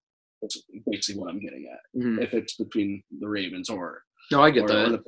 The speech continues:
Speaker 1: Patriots. Um, and then, I mean, real, real quick back to Houston, too. Houston's a weird team also because, you know, they beat the Patriots, right? And then they come back the next week, and I forgot who they played, but it wasn't a
Speaker 2: The,
Speaker 1: good
Speaker 2: the
Speaker 1: team.
Speaker 2: Broncos, and they got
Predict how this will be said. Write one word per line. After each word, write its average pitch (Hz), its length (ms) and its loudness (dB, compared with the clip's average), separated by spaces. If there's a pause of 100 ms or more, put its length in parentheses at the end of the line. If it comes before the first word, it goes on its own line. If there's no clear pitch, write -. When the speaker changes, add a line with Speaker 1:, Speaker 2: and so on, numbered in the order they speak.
Speaker 1:
Patriots. 98 520 -4
Um, 92 380 -4 (520)
and 120 140 6
then, 107 380 4
I - 80 2
mean, 143 240 8
real, 160 300 10
real 170 160 10
quick 175 160 4
back 156 160 8
to 123 80 0
Houston, 139 400 2
too. 160 220 8
Houston's 165 420 4
a 170 60 6
weird 147 300 6
team 135 240 4
also 117 360 4
because, 101 560 0 (320)
you 135 80 6
know, 131 80 8
they 120 240 4 (340)
beat 139 200 6
the 135 60 2
Patriots, 117 600 4
right? 120 240 6
And 120 80 4
then 123 80 4
they 117 100 4
come 131 300 4
back 120 240 4
the 113 60 0
next 113 360 0
week, 120 200 2
and 113 100 2
I 113 40 0
forgot 120 300 2
who 131 100 2
they 123 120 4
played, 123 240 2
but 113 60 2
it 101 80 0
wasn't 120 260 6
a - 20 10
Speaker 2:
The, 120 60 10
Speaker 1:
good 113 80 6
Speaker 2:
the 117 60 6
Speaker 1:
team. 117 80 0
Speaker 2:
Broncos, 107 560 6
and 101 80 -6
they 101 60 -8
got 98 160 -2